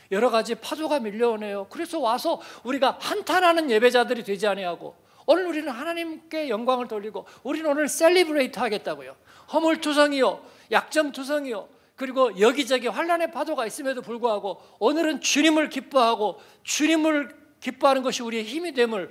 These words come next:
우리는 셀리브레이트 하겠다고요. 사랑하는 여러분, 우리가 그런 은혜가 있기를 바랍니다. 우리는 세상의 등불이고 세상의 해답입니다.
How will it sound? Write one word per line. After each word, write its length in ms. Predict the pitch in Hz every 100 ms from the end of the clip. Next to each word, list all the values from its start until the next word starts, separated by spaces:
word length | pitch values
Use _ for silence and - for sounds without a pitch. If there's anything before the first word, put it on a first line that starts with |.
| - -
우리는 220 | 190 196
셀리브레이트 640 | 277 302 339 277 233 214
하겠다고요. 520 | 202 208 - 127 - - _ _ - - - - - - -
사랑하는 420 | - 254 254 240
여러분, 380 | 233 220 220 208 - _ -
우리가 260 | 202 214 208
그런 260 | 196 233
은혜가 280 | 220 190 190
있기를 320 | 160 180 180
바랍니다. 600 | 135 139 131 120 - - - - - - - - 330
우리는 240 | 202 202
세상의 420 | 190 233 269 269 269
등불이고 760 | 240 - 240 202 151 151 - _ _
세상의 440 | - 226 202 190 151
해답입니다. 580 | 233 269 233 247 240